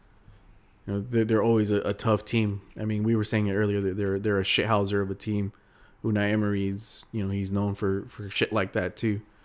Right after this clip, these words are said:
But, uh, yeah, yeah, they drew, and, uh,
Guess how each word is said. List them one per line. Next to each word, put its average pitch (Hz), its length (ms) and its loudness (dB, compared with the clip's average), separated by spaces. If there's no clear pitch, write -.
But, 104 280 2
uh, 107 320 2
yeah, 151 280 4
yeah, 135 160 2
they 127 140 4
drew, 127 320 6
and, 123 180 6
uh, 120 220 6